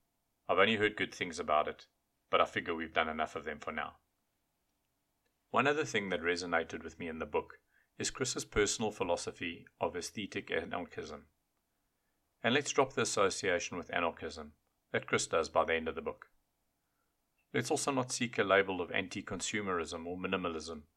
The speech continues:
or any other movement, as it were. Let's go forward talking about it, talking about doing it like Chris, lifetime quality, with a healthy dose of pragmatism, and a desire for everyone to create great stuff with their own hands.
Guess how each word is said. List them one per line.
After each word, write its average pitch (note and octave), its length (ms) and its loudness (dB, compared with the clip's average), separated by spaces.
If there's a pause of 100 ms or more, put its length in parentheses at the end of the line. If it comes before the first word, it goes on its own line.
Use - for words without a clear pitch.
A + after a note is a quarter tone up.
(440)
or A2+ 140 4
any C3 180 4
other F#2+ 140 2
movement, E2 500 -4
as D#2+ 120 0
it - 160 -12
were. D#2 180 -6 (1160)
Let's - 140 0
go D3+ 140 8
forward F#2 400 -2
talking F#2 340 -4
about E2+ 300 6
it, - 240 -6 (500)
talking C#3+ 300 -2
about C3 260 8
doing G2 200 2
it - 120 -4
like F2 180 2
Chris, - 360 -6 (480)
lifetime A#2 440 6
quality, G2 640 2 (360)
with - 160 -4
a E2 80 4
healthy G2 300 2
dose G2 280 6
of F2 120 -6
pragmatism, E2+ 680 -2 (460)
and F#2+ 140 0
a F#2+ 40 4
desire F#2 400 6
for - 160 -2
everyone D#2 480 -2
to - 100 -14
create E2+ 400 2
great F2+ 260 6
stuff - 360 -2
with - 160 -8
their E2+ 140 2
own E2 180 0
hands. D2+ 420 -8